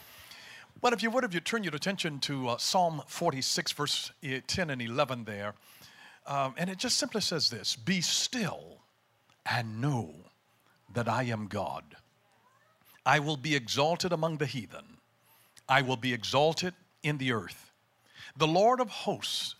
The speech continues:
is with us. The God of Jacob is our refuge." Selah. And Selah is a musical instruction. Because remember, these are songs. Psalms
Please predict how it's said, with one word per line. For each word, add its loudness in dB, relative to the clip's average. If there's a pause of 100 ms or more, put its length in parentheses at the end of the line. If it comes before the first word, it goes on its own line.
(120)
is -4
with -2
us. -4 (640)
The 0
God 2
of -2
Jacob -4 (760)
is -2
our 2
refuge." -6 (520)
Selah. -4 (640)
And 2
Selah 4
is 2
a 2
musical -2 (140)
instruction. 0 (720)
Because 4
remember, 2
these -2
are 0
songs. 0 (340)
Psalms 2